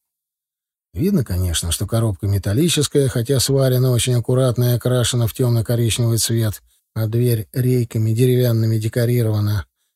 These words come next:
Если сильно не присматриваться, то с виду самая обыкновенная, и не сказать, что какая-то особенная. Ну и открывается дверь наружу, а не в квартиру, как штатные двери.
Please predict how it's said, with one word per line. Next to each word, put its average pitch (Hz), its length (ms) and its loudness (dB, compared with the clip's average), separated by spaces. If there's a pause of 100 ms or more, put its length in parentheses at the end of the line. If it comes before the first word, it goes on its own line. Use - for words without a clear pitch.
(120)
Если 123 360 -2
сильно 151 360 2
не 147 100 4
присматриваться, 143 840 2
то 101 120 -4
с - 100 -2
виду 196 260 2
самая 180 340 2
обыкновенная, 143 720 2
и 120 60 4
не 127 100 4
сказать, 120 440 0
что - 180 -4
какая-то 127 480 -2
особенная. 107 680 -2 (460)
Ну 156 180 2
и 151 40 2
открывается 135 720 0
дверь 113 300 2
наружу, 131 560 0
а 123 40 0
не 131 140 4
в - 60 -4
квартиру, 135 580 0
как 90 180 -4
штатные 113 520 -2
двери. 87 480 -4